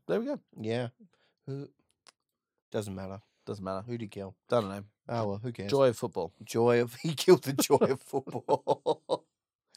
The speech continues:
Speaker 2: Uh, Vicario's way better.
Speaker 1: Yeah.
Speaker 2: Um, <laughs> well, thank you for watching slash listening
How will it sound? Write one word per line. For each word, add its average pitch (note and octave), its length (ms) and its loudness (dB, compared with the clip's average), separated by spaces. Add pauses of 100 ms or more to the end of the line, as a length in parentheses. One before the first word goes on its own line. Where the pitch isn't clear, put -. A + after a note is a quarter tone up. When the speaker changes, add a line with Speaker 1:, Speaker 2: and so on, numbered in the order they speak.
(600)
Speaker 2:
Uh, G#3 960 10
Vicario's C#3+ 480 8
way A2 120 12
better. G2+ 300 6 (160)
Speaker 1:
Yeah. B2 220 12
Speaker 2:
Um, A#2 60 8 (540)
<laughs> - 520 -18
well, D3 440 8 (500)
thank C#3+ 260 2
you B2+ 120 0
for A2+ 340 8
watching A#2+ 480 6
slash A2+ 580 -2
listening G#2+ 520 -6